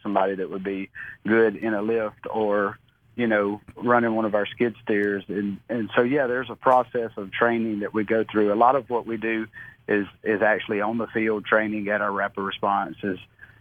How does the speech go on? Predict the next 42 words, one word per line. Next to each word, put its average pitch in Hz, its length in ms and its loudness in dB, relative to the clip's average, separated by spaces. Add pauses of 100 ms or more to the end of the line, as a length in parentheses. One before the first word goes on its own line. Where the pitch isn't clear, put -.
Um, 101 420 6
we 117 240 6
are 117 200 6
currently 113 460 2
working 107 380 -2
on 107 240 -4
some 101 120 2
ideas 104 520 2
of 98 100 -2
how 101 400 4 (160)
we 107 140 0
can 98 160 -2
do 104 200 0
some 92 120 -4
training 104 400 2
in 98 160 -2
Buffalo, 101 540 -2 (340)
some 92 100 0
training 101 380 4
in 95 160 -4
Cedar 98 160 2
Rapids, 95 480 -2 (100)
and 101 160 -2
in 95 100 -2
Mississippi 98 600 -2
a 92 80 -4
couple 92 260 -2
of 92 80 -6
times 95 240 0
a 90 60 -2
year. 95 380 0 (460)
Um, 87 220 6
and 98 140 2
so 101 120 6
those 113 220 0
opportunities, 101 800 -2 (120)
you 101 140 -2
know, 95 280 0
may 104 200 4
come 95 240 2
up 92 160 0
also. 92 480 0